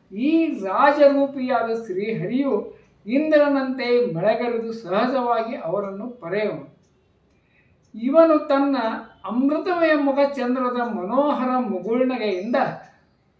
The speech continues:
ಪ್ರೀತಿಯನ್ನರಸಿಸುವ ಸವಿನೋಟದಿಂದ ಸಮಸ್ತ ಲೋಕಕ್ಕೆ ಆನಂದವನ್ನು ಉಂಟು ಮಾಡುವನು.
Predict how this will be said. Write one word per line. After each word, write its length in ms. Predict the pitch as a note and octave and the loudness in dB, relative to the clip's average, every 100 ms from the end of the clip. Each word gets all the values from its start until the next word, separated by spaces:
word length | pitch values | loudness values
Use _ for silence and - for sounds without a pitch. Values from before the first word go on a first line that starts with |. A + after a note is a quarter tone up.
| - | -6
ಪ್ರೀತಿಯನ್ನರಸಿಸುವ 1600 | F#3 C4+ D4+ D#4 C#4+ C4+ C4+ B3 A3 A#3 C4 B3+ G#3+ C4+ C#4 - - - - _ _ | -2 0 0 0 2 2 0 0 0 -2 -4 -8 -6 2 4 4 0 -10 -20 _ _
ಸವಿನೋಟದಿಂದ 960 | G3 G3 C4 D4 D4+ D#4 C#4 C4 C4 A#3+ G3+ - - - | -4 -2 2 6 6 6 2 0 0 2 0 -2 -10 -10
ಸಮಸ್ತ 480 | G3 C4 C4 - C#4+ C4+ | -4 -4 -4 0 0 2
ಲೋಕಕ್ಕೆ 880 | G#3 G#3+ B3 C4 - G#3 G3+ - - _ _ _ _ _ | 2 0 -2 -4 -4 -4 -4 -8 -16 _ _ _ _ _
ಆನಂದವನ್ನು 760 | D#3+ F#3+ B3+ C#4+ C#4+ C4+ B3 B3+ | -6 -2 0 0 0 0 0 -2
ಉಂಟು 340 | A#3+ G3+ A3 | -4 -6 -8
ಮಾಡುವನು. 320 | A3+ E3 C3+ | -8 -10 -12